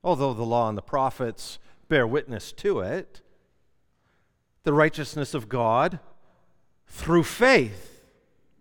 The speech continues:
in Jesus Christ. For all who believe, there's no distinction. For all have sinned. All fall short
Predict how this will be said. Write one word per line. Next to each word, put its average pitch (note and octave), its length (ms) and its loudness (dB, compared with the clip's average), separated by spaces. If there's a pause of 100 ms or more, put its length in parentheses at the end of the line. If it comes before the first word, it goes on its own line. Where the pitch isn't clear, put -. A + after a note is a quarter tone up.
(420)
in B2 140 -8
Jesus B2+ 340 -6
Christ. A2 840 -8 (1200)
For G3+ 180 2
all B3 520 10
who D#3 140 4
believe, C#3 840 0 (1400)
there's F#3+ 220 -12
no B2+ 140 -6
distinction. C#3+ 840 -10 (1500)
For G3 260 -10
all A#3 340 6
have D3+ 180 -2
sinned. D#3+ 680 -4 (1900)
All G3 380 4
fall E3 240 0
short C#3 600 -2